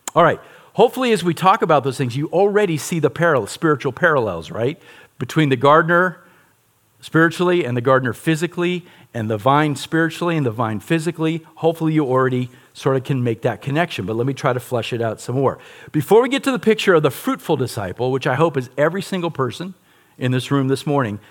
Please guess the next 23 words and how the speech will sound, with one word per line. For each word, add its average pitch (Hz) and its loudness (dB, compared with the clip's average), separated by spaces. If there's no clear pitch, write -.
let's 139 2
look 214 0
at 208 0
the 170 -2
other 147 2
end 139 0
of 131 -2
the 135 -4
spectrum. 120 -4
Go 120 2
back 185 2
to 208 -6
verse 202 -2
two. 92 -4
Let's 139 0
look 202 0
at 196 -2
the 214 2
branches 147 0
that 117 -4
don't 139 -2
produce 123 -4
fruit. 98 -8